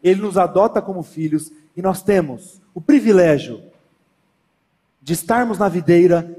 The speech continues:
e frutificarmos para o Senhor. Meus irmãos, isso é maravilhoso. Estamos caminhando aqui pro final e,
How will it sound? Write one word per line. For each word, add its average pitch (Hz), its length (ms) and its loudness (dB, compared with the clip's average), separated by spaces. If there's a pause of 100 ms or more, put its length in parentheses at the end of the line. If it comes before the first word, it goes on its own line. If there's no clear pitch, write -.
e 175 60 -4
frutificarmos 180 840 -6
para 143 160 -2
o 135 40 -6
Senhor. 120 400 -12 (1200)
Meus 151 140 -16
irmãos, 175 420 -4
isso 196 280 -6
é - 20 0
maravilhoso. 143 720 -4 (2750)
Estamos 208 320 -4
caminhando 180 440 -2
aqui 160 160 -8
pro 139 100 -18
final 151 480 -4
e, 120 420 -6